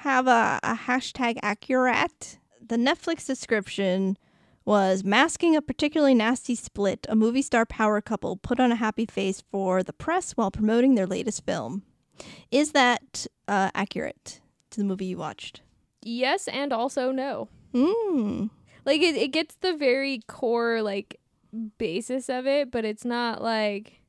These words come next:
Speaker 2: join, like, it, it needs a second or a third sentence that just basically says,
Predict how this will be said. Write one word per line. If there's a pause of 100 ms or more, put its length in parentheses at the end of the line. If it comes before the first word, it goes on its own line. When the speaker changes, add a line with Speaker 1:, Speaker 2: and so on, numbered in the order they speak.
(180)
Speaker 2:
join,
like,
it,
it
needs
a
second (100)
or
a
third (420)
sentence
that
just
basically
says,